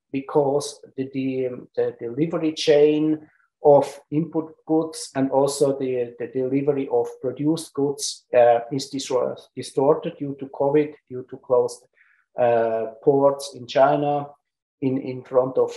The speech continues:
California, for instance, there are, like, thirty ships waiting that the vessel can be unloaded.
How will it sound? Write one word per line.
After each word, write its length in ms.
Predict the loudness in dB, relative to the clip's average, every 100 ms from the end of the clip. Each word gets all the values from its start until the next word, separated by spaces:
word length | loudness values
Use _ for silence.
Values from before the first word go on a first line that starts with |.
| 2
California, 560 | 2 2 -2 -2 -2 -4
for 140 | -6
instance, 480 | -6 -8 -10 -14 -6
there 180 | 0 2
are, 120 | 2
like, 200 | 0 -6
thirty 380 | -2 -2 -2 -6
ships 380 | -6 -8 -8
waiting 640 | 2 4 4 -2 -8 -8 -8
that 280 | -6 -6
the 80 | -6
vessel 400 | -4 -4 -4 -6
can 240 | -4 -8 -8
be 160 | -6
unloaded. 640 | -2 0 0 -2 -4 -6 -8